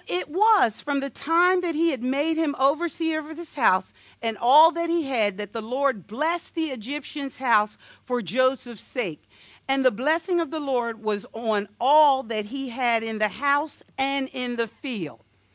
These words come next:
So, you know, when you, when you're sitting at that job and you're wondering why you're there, please know that, and I <laughs> tell my coworkers this sometimes, y'all need to thank me.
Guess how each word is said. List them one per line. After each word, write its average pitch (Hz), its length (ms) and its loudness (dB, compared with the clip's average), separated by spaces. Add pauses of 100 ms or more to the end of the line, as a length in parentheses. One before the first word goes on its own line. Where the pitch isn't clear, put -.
(760)
So, 392 240 2
you 370 180 0
know, 370 280 4
when 302 320 0
you, 247 240 -10
when 277 180 0
you're 269 80 0
sitting 349 380 -2
at 320 140 0
that 302 180 -6
job 302 580 2 (1500)
and 208 220 0
you're 190 80 2
wondering 285 540 0
why 226 260 4
you're 262 220 -4
there, 269 400 -2 (2250)
please 466 400 4
know 277 500 4 (1160)
that, 208 300 0 (100)
and 196 140 2
I 233 80 6
<laughs> - 20 -10
tell - 280 -2
my 202 140 -2
coworkers 208 640 -6
this 190 140 -8
sometimes, 185 380 -4
y'all 339 240 2
need 285 160 -4
to 202 80 0
thank 240 420 2
me. 151 280 -6